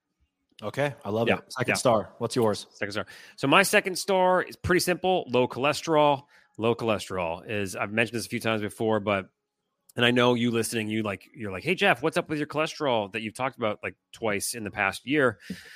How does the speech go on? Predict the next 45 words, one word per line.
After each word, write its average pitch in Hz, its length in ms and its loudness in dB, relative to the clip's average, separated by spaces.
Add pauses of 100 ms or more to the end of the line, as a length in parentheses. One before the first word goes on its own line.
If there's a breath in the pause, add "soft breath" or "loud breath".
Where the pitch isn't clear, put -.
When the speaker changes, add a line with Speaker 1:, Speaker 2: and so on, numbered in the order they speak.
(240 loud breath)
Speaker 2:
Uh, 110 160 2
well, 165 160 10
here's 175 260 6
your 156 140 4
update 90 360 -8
is, 104 400 -6
uh, 98 540 0 (140)
I've, 110 220 0 (320)
I 110 60 -8
feel, 107 200 -4
again, 110 300 0
getting 107 240 -4
older. 95 280 -6 (340 soft breath)
Um, 104 420 2 (600 soft breath)
I, 95 60 -10 (140)
I 117 140 4
had 104 320 0
terrible 113 680 0
numbers 98 560 -6
and 110 80 -4
I - 20 -4
was 87 100 -10
like, 85 80 -18
"What 127 260 -8
is 131 80 -12
going 104 240 -2
on?" 123 180 0
'Cause - 100 -8
I 190 200 0
overall 147 480 4
eat 131 160 -8
pretty 117 160 -4
healthy 107 640 -2
and, 95 240 -10
and, 98 260 -12 (180)
and 101 180 -12
try 113 140 0
to 101 60 0
exercise, 95 560 -2
but - 160 0
I 143 40 8
wasn't 135 260 2
doing 113 160 0
enough. 104 320 -4 (580 loud breath)
S-, - 120 -16